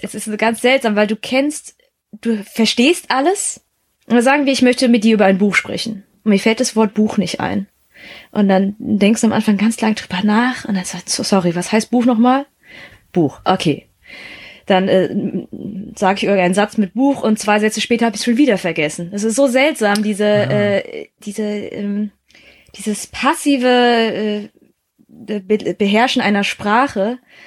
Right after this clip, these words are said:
Speaker 1: Und, äh, lustigerweise, erst nachdem ich schon längst ausgezogen war, hab ich's irgendwann allein durchs Telef-, Telefonieren mit meinen Eltern wieder hinbekommen, dass ich jetzt wieder spreche.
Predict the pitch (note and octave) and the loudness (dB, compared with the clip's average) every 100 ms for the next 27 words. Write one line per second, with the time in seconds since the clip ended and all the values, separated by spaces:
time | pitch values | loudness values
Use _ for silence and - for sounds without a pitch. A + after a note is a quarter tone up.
0 | - - - _ _ - G#3+ G#3+ - G#3 | -20 -20 -20 _ _ -4 0 0 0 -2
1 | G3+ - G3+ A#3+ C#4 A#3+ A3 A3+ A#3 G#3+ | -2 -4 -4 -2 -2 -2 2 2 2 -2
2 | C#4+ C4+ C4 B3+ B3+ - B3+ A#3+ - A#3 | -2 -2 0 0 0 0 0 0 0 0
3 | A#3+ - D4+ C4 - G#3+ F#3+ F#3 F#3 G3+ | 0 0 0 0 -4 -6 -6 -2 -2 -2
4 | G3 - - A#3+ A#3 G#3+ G#3 G#3+ - G3 | -6 -10 -6 -2 -2 0 -2 -2 -4 -4
5 | G#3 A3+ A#3+ A#3 - C4 B3 - - A3 | 0 0 0 -2 0 0 0 -2 -4 0
6 | A3 G#3 G#3+ A#3 G#3+ G3 G3 - G3+ G#3 | 0 2 2 2 2 0 0 2 0 0
7 | F#3+ F#3 F#3+ F#3+ G#3+ G3 G3 F#3 F#3+ A3 | 0 0 0 2 2 0 0 0 2 -2
8 | - _ _ - - - - G3 F3 G#3 | -6 _ _ -20 -20 -20 -4 -2 0 -2
9 | - G3 F#3 - F3 E3+ D#3+ - | -2 0 0 0 0 0 0 -8